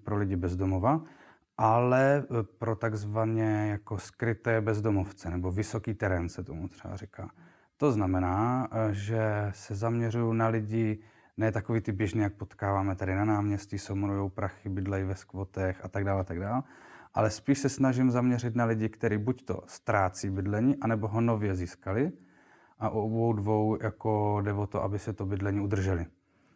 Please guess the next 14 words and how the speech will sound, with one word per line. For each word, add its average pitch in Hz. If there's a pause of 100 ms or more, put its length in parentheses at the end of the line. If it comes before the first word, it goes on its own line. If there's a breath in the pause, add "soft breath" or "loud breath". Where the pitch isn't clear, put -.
(120)
Ale 104
k -
tomu 120
se 104
samozřejmě, 104
jako, 95
jsou 101
další 98
témata, 98
jako, 90
eh, 69
sociálních 95
dávek, 95
dluhů, 98